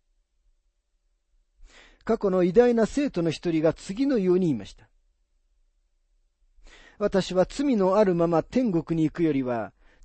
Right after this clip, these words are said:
罪がなくて地獄に行くことを望む。」ここには、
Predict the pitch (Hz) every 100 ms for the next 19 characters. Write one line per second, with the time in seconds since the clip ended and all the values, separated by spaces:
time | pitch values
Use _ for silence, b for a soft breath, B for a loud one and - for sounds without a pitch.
0 | - - 285 240 185 180 202 - - 190
1 | 143 143 170 262 262 233 208 - - 180
2 | - 233 160 135 110 95 101 _ _ _
3 | _ _ _ _ _ _ _ _ _ _
4 | _ _ _ _ _ _ _ _ _ _
5 | _ _ _ _ _ _ - b b b
6 | b - 196 175 160 202